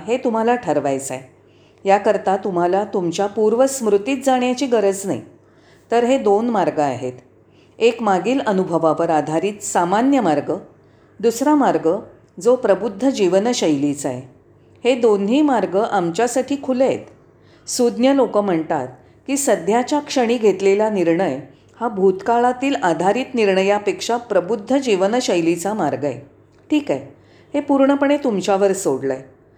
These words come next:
तुमचे अनुभव तुमचं मार्गदर्शन करोत. मग त्या परिस्थितीत असं घडतं की तिथे तिसरी श्रेणी असू शकते. ती म्हणजे काही लोक प्रबुद्ध जीवनशैलीच्या मार्गाने जायला धजत नाहीत.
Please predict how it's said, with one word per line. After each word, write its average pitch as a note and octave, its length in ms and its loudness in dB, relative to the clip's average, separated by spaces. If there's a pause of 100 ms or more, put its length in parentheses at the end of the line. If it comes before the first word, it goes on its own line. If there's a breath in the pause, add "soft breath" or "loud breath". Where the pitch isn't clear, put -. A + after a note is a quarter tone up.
(320 soft breath)
तुमचे G#3 300 0
अनुभव A3 500 2
तुमचं A3+ 360 -2
मार्गदर्शन A#3+ 680 -2
करोत. B3 300 0 (840 soft breath)
मग B3 100 -2
त्या B3 280 2
परिस्थितीत C4 640 0 (100)
असं F#3+ 300 0
घडतं D#3+ 440 -2 (440 soft breath)
की C#4 160 0
तिथे A#3 260 2 (100)
तिसरी A#3 380 0
श्रेणी A3 440 2
असू A#3+ 260 0
शकते. - 520 -6 (840)
ती B3 120 2
म्हणजे A#3 340 0
काही A3+ 440 0
लोक G3+ 260 0
प्रबुद्ध G#3 640 0
जीवनशैलीच्या G#3+ 1000 2
मार्गाने G3 540 2
जायला F3 380 2
धजत G#3 460 0
नाहीत. B2+ 200 -2